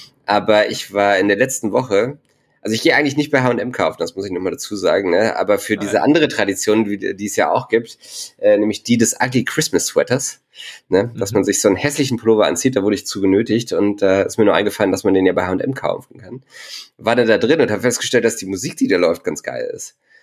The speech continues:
Speaker 1: Und dachte dann so, „Hä, wie kann das denn sein?“ Aber da gibt's ja natürlich wahrscheinlich jemanden von H und M, der das kuratiert und, äh,
Speaker 2: Mhm.
Speaker 1: äh, die, die, äh, hipsten Lieder raussucht, quasi damit man in Shopping-Laune gerät.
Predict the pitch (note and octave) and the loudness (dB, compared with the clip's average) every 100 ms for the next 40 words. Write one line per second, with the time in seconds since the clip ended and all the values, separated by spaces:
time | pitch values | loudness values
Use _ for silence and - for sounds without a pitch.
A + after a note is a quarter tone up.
0 | _ - F#2 G#2 A2 G2+ F#2+ G2 F#2 G#2+ | _ -6 0 0 2 0 2 2 2 2
1 | B2 A#2 G2+ B2 - F#2+ F2 E2+ B2 C#3 | 0 0 0 0 0 2 2 2 2 -2
2 | - F#2+ G2+ G2+ A#2 B2 A2 G2+ G2+ G2+ | 0 2 2 0 -2 -2 0 0 2 0
3 | G2+ G2 G#2 F#2+ - F#2+ F#2 F#2+ G2 G2+ | 0 -2 0 -2 -2 0 0 0 -2 0
4 | F#2 E2 G2+ F2+ F#2 - G2 G2 - A#2+ | 0 2 2 0 -2 -2 -2 0 2 0
5 | - D2+ E2 F2 C2 E2 E2+ E2 - E2+ | 0 -4 -6 -6 -4 -2 -2 -2 -2 -2
6 | E2 F#2 E2+ - - - - - - F#2 | -2 -4 -8 -10 -14 -10 -10 -12 -4 0
7 | F2 E2+ F2 A#2+ B2+ A2 G2+ C#3+ F#2 C#2+ | 2 2 2 2 -2 0 2 4 4 2
8 | F2 - A#2 B2+ - - - G2+ G2 G2+ | 0 0 -4 -4 -10 -16 -8 -2 0 0
9 | F#2 - F#2+ D#2+ E2+ - F2+ D#2+ D#2+ D#2+ | -2 -2 -2 -2 -4 -6 -4 -2 -2 -2
10 | E2+ A#2 | -2 -2